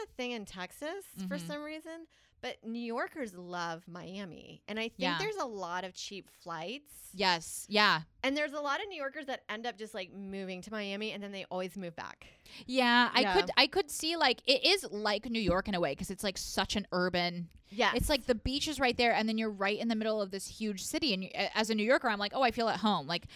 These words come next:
Speaker 1: Yeah.
Speaker 2: I can walk to C V S, walk to tacos.
Speaker 1: Um, and they have really great hotels. It's a, not a long plane ride to get to.
Speaker 2: Three hours, easy. A little movie on the plane.
Speaker 1: Yeah, and then they also, I think there's a lot of great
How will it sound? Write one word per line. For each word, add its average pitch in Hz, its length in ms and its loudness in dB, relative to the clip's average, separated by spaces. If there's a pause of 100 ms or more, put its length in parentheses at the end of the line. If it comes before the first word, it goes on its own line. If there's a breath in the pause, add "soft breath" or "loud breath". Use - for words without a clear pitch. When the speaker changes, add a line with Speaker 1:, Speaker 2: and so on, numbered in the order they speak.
(160 loud breath)
Speaker 1:
Yeah. 185 80 -2
Speaker 2:
I - 60 2
can 208 60 4
walk 196 180 8
to 254 80 -2
C 277 180 0
V 247 120 2
S, 196 300 4
walk 170 280 2
to 240 60 0
tacos. 170 760 0 (340 soft breath)
Speaker 1:
Um, 220 500 4 (240)
and 254 120 2
they 285 100 4
have 254 240 0 (640)
really 208 280 2
great 262 280 2
hotels. 196 640 0
It's 208 180 -4
a, 214 220 -6
not 196 380 -2
a 302 80 2
long 180 800 -6
plane 175 280 -4
ride 175 260 -8
to 175 100 -12
get 151 260 -10
to. - 380 -12 (180 soft breath)
Speaker 2:
Three 302 300 0
hours, 214 440 4
easy. 202 360 -4
A 165 60 -4
little 214 140 0
movie 208 300 0
on 202 80 -4
the 185 80 -6
plane. 165 480 -8
Speaker 1:
Yeah, 233 260 4
and 240 160 -2
then 254 140 -2
they 277 240 -2
also, 233 560 -6 (300)
I 202 100 -12 (140)
think 269 180 -6
there's 302 220 -6
a 277 60 -4
lot 175 300 -6
of 175 200 -10
great 170 420 -10